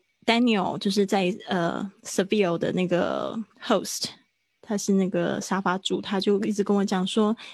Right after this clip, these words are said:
，“你知道那个哪里的西班牙广场是最美丽的吗？”就是，就是在 Seville。然后那时候我想说，“屁啦，怎么可能？”然后，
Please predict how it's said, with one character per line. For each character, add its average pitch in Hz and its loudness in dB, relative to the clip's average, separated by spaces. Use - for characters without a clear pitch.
，“你 208 2
知 196 -2
道 240 4
那 233 4
个 220 2
哪 202 4
里 202 2
的 180 4
西 208 0
班 202 0
牙 180 2
广 180 0
场 175 -4
是 190 -2
最 202 2
美 170 -2
丽 170 0
的 - -2
吗？” - -6
就 226 2
是， 202 0
就 233 4
是 214 0
在 185 2
Seville。 185 0
然 190 4
后 208 6
那 247 4
时 220 2
候 190 4
我 - 2
想 190 0
说 208 2
，“屁 175 0
啦， - -2
怎 - -6
么 - -2
可 - -2
能？” - -4
然 175 2
后， 208 4